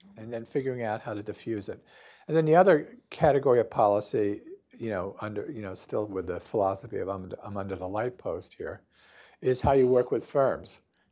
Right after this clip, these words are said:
to get them to improve their job quality. 'Cause it's not all about fixing people, it's about fixing employers. Partly there, it's a question of, uh, of pressure.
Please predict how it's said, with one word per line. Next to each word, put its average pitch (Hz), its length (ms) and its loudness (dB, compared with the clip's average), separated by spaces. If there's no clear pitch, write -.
to 123 100 -6
get 127 280 -2
them 120 160 -6
to 117 180 -6
improve 110 360 -4
their 123 180 4
job 90 360 0
quality. - 640 -4
'Cause 120 160 -4
it's 120 160 -6
not 147 160 2
all 123 220 8
about 107 280 4
fixing 104 380 -4
people, 107 420 -2
it's 87 120 -10
about 101 320 -8
fixing 110 560 -6
employers. 104 640 -4
Partly 190 400 8
there, 165 380 6
it's 139 220 4
a 147 60 2
question 139 640 2
of, 113 420 2
uh, 101 260 0
of 113 360 -2
pressure. 156 420 2